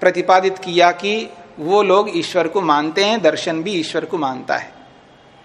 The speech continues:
विषय, वैशेषिक दर्शन विषय अत्र उच्यते, वैशेषिक दर्शन के बारे में इस शास्त्र में मैं कहना चाहूंगा कि वैशेषिक दर्शनकार वास्तव में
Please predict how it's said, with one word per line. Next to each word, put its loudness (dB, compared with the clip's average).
विषय, 2
वैशेषिक 4
दर्शन 4
विषय 4
अत्र 2
उच्यते, -4
वैशेषिक 2
दर्शन 2
के 0
बारे 2
में -6
इस -4
शास्त्र 2
में -2
मैं -2
कहना 2
चाहूंगा 0
कि 2
वैशेषिक 4
दर्शनकार 0
वास्तव 0
में -6